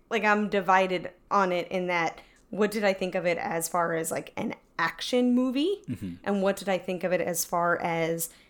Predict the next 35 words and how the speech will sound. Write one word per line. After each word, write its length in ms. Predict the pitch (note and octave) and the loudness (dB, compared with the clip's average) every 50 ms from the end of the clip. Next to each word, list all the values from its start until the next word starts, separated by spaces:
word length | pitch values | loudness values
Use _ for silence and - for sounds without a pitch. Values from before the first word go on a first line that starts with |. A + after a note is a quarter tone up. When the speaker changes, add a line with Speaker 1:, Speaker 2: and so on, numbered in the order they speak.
| _ _ _ _ - | _ _ _ _ -2
Speaker 1:
a 180 | G3+ G3 F#3 | 0 0 0
storyline 1300 | F3 - - - - - - - A3+ G#3+ G3+ G3+ G3+ G3 G3 G3 F#3 F#3+ F#3 F#3 F#3 F3+ F3+ F3+ F#3 F3+ | 0 0 0 2 0 0 0 2 2 4 4 4 4 4 2 2 2 2 2 2 2 2 2 0 -2 0
that 260 | E3 E3+ D#3+ D3+ - - _ _ - | 0 0 0 0 -2 -10 _ _ -2
any 600 | G#3+ G3 F#3 F3 F3 E3+ E3+ E3+ E3+ E3 E3 - - - _ _ _ _ _ _ _ _ _ - A#3+ - - - - - - _ - | 0 0 0 0 0 -2 0 0 -2 -2 -4 -8 -16 -20 _ _ _ _ _ _ _ _ _ -20 -20 -20 -20 -20 -20 -20 -20 _ -4
sane 540 | - - - - - G3+ F#3 F3+ F3+ F3+ F#3+ | -2 0 0 2 2 0 0 0 0 -2 -2
human 380 | F3+ - G#3 G3 F#3 E3+ E3 | 0 0 0 2 2 0 -2
being 320 | E3 - D#3+ D#3 D#3+ E3 E3+ | -4 -2 -2 -2 0 -2 0
could 200 | - F3 E3 E3+ | 0 -2 -2 -2
follow 640 | - - E3+ D3+ D3+ D3+ E3 F#3 G3 G#3 A3 B3 C4+ | -2 -2 -2 0 0 0 2 4 4 4 4 4 2
Speaker 2:
<laughs> 0 | |
Sure, 400 | B3 - - - G2+ F#2+ F#3 G#3 | 2 0 -2 -2 -4 -6 -6 -2
Speaker 1:
for 160 | - G#3 G3 F#3 | 0 2 2 4
the 100 | F#3+ F3+ | 2 2
Speaker 2:
sure. 80 | - C#3 | 2 2
Speaker 1:
first 340 | G3 F#3 F3+ - - - | 0 0 0 -2 -4 -6
watch? 580 | F#3 D#3+ D3 D3 E3+ G#3+ B3 - - - - - | -4 -4 -2 0 0 -2 -4 -4 -4 -2 -2 -2
Speaker 2:
Yes. 460 | A2 F2+ E2+ - - - - - - _ _ - | -2 -4 -6 -8 -10 -12 -12 -14 -14 _ _ -8
Speaker 1:
Um, 440 | - A3+ A#3 A3+ - - - G3 D#3+ _ _ _ _ _ _ _ - | -6 -4 -2 -2 -2 -4 -4 -8 -10 _ _ _ _ _ _ _ -10
so 160 | - - B3 | -2 2 4
those 140 | A3+ A#3 A3 | 4 4 4
are 60 | G3 | 0
two 160 | - - G#3+ | -2 -2 -2
different 340 | E3+ F#3 F3 - E3+ - - | 0 -2 -2 -2 -4 -4 -4
movies. 460 | F#3 E3 D3+ - - - C#3+ - - C3+ | -4 -4 -4 -6 -10 -8 -2 2 2 4
Speaker 2:
Okay. 400 | C3+ - - G#2+ F#2 G2 C3 - | 2 2 0 -4 -6 -6 -6 -4
Speaker 1:
So 400 | - - A3+ G3+ F#3 F3 F3+ - - | -2 2 4 6 6 4 2 -2 -4
the 220 | F#3+ G#3+ G#3 - - | -2 -2 -2 0 0
action 480 | - F#3+ C4 - - - - A3+ G3+ F#3 | 2 2 0 0 -2 -2 0 0 0 0
movie 420 | F3 E3+ E3 - E3 D#3+ D#3+ - - | 0 -2 -2 -4 -4 -4 -6 -4 0
was 260 | G#3+ A3+ B3+ - G#3+ | 4 4 4 4 4
really 300 | G3 G#3+ G#3+ F#3 F3+ F3+ | 0 2 2 2 0 0
fun 240 | F3+ - E3+ E3 - | 0 0 0 0 0
to 80 | - - | -4 -4
watch. 400 | D3+ - - - - - - - - | -2 -2 -4 -4 -6 -4 -2 0 0
Speaker 2:
Yeah. 120 | - - | 0 -2